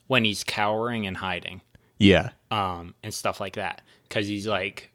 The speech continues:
Speaker 1: rebuilding his constitution.
Speaker 2: Yeah.
Speaker 1: But then he turns back around to face the problem.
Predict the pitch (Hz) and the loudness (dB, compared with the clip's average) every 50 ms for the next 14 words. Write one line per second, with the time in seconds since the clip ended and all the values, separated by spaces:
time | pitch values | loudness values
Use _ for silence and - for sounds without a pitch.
0 | _ _ _ _ - 151 143 120 104 110 120 113 110 110 104 104 - - - 110 | _ _ _ _ -10 -6 -6 -4 -2 0 0 0 0 0 -2 -2 -4 -4 -4 -4
1 | 104 98 - - 110 - - 135 135 123 - - 127 117 117 117 113 113 120 127 | -4 -4 -8 -12 -10 -6 -4 -4 -2 -2 -4 -6 -6 -6 -6 -4 2 6 8 8
2 | 127 127 120 113 95 90 - - 135 135 127 123 - - - 135 131 113 - - | 10 10 10 8 8 6 6 6 4 4 4 2 -2 -2 -2 -2 -2 -2 -2 -2
3 | 123 110 104 - 117 120 135 147 147 127 - - - - _ - 123 117 107 - | -2 -2 -2 -4 -2 0 2 2 2 0 -2 -6 -12 -6 _ -2 -2 -2 -4 -6
4 | - 104 98 - - 139 135 131 123 107 101 95 92 | -8 -10 -8 0 4 6 6 6 6 4 0 -4 -4